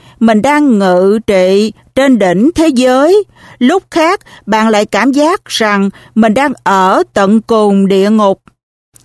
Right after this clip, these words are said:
Quan điểm căn bản ở đây là phải cực kỳ chuẩn xác. Biện pháp tiếp cận này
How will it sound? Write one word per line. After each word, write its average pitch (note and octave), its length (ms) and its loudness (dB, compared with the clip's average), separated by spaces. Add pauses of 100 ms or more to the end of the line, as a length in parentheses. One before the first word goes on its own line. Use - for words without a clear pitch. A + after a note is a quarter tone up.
(420)
Quan C#4+ 440 2
điểm G#3 480 0
căn C4 240 0
bản G3+ 320 -2 (140)
ở G#3 240 0
đây C#4 420 0 (240)
là G3+ 400 0
phải A#3+ 300 -2 (100)
cực A3 220 0 (180)
kỳ G3 380 0 (120)
chuẩn G3 420 0
xác. D4+ 440 -2 (2000)
Biện A#3+ 400 0
pháp D#4+ 400 0
tiếp F4 240 -2
cận G#3 280 0
này G#3 340 -2